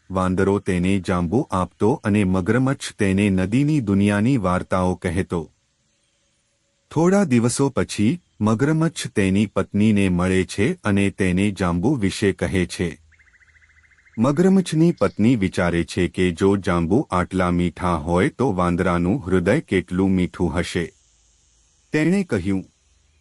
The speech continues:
"જો તમે વાંદરાને ઘરે લાવો, તો આપણે તેનું હૃદય ખાઈ શકીએ." મગરમચ્છને આ વિચાર ખૂબ જ ખરાબ લાગ્યો,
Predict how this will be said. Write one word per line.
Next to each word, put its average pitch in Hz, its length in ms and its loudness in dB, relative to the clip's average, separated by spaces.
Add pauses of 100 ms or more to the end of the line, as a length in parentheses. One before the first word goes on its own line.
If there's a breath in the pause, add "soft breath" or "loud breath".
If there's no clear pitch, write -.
(460)
"જો 143 260 2
તમે 160 360 2
વાંદરાને 113 680 2
ઘરે 98 340 0
લાવો, 87 480 0 (220)
તો 151 200 0
આપણે 98 440 0
તેનું 101 520 0
હૃદય 95 320 2
ખાઈ 92 300 -2
શકીએ." 87 540 -4 (1000)
મગરમચ્છને 160 840 2
આ 113 160 2
વિચાર 104 500 0
ખૂબ 101 360 0
જ 107 160 -4
ખરાબ 90 400 -2
લાગ્યો, 85 560 -2